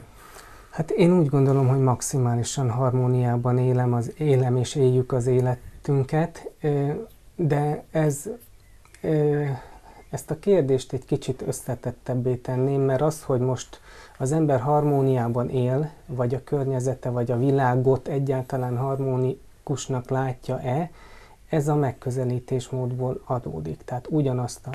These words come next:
ugye itt van a teánk, ugyanazt az ízt, ugyanazt az illatot, ugyanazt a környezetet, ö, bizonyos emberek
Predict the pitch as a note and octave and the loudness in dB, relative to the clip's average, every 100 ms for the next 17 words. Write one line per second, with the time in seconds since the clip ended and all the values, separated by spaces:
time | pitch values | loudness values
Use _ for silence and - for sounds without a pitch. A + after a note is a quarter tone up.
0 | - C#3 C3 C3+ C3+ B2+ A#2+ - D#3 D3+ | -6 -4 2 2 2 -2 -2 -2 -2 0
1 | D3 C#3+ - D3 C3 B2 - B2+ B2 D#3 | 0 0 0 2 2 0 -4 -6 0 0
2 | D#3 - D3+ C3+ B2+ A#2 - A#2+ D3+ D3 | 0 0 0 0 0 -4 -6 -2 0 2
3 | D3 C#3 C3 F#4+ D#3 C3+ C3 B2 - B2+ | 0 -2 -6 -2 -2 0 -2 -4 -4 -2
4 | A#2+ - - - - - D#3 D#3 D#3 D3+ | -2 -4 -16 -20 -20 0 2 4 4 2
5 | D#3 D#3 E3 D#3+ - - - - - C#3+ | 0 0 -2 -4 -6 -20 -20 -20 0 2
6 | C#3 D3+ C#3 C3 B2 - B2+ A#2 A#2 A#2+ | 4 2 2 0 -2 -2 -2 -2 -2 -4
7 | - | -8